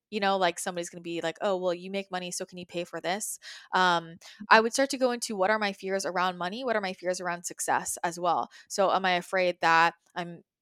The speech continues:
my friends aren't gonna relate to me anymore? Am I afraid that people are gonna make fun of me for,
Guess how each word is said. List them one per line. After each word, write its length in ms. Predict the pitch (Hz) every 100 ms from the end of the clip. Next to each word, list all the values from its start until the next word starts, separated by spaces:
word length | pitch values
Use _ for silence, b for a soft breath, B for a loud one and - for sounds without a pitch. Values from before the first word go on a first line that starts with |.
| _ _ -
my 140 | 190
friends 280 | - 170 180
aren't 140 | 170 185
gonna 140 | 170
relate 240 | 160 170 -
to 80 |
me 80 | 202
anymore? 380 | 196 196 196 185
Am 100 | 175
I 60 | 165
afraid 400 | 170 165 165 -
that 280 | 165 156 -
people 180 | 180 170
are 40 |
gonna 140 | 170 160
make 180 | 156
fun 180 | - 220
of 80 | 214
me 360 | 208 202 202 196
for, 340 | 208 190 180